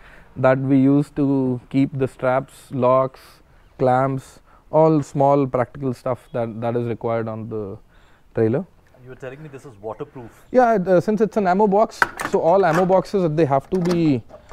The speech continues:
Speaker 1: waterproof. So it comes with a rubber liner. It was green initially, we painted it black to match the trailer. So they lock very nice. And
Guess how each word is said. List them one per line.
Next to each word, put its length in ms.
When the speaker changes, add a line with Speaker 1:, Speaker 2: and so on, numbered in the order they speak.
Speaker 1:
waterproof. 680
So 80
it 80
comes 240
with 120
a 40
rubber 260
liner. 460
It 60
was 160
green 360
initially, 540
we 100
painted 300
it 140
black 260
to 80
match 280
the 120
trailer. 300
So 420
they 120
lock 260
very 220
nice. 420
And 380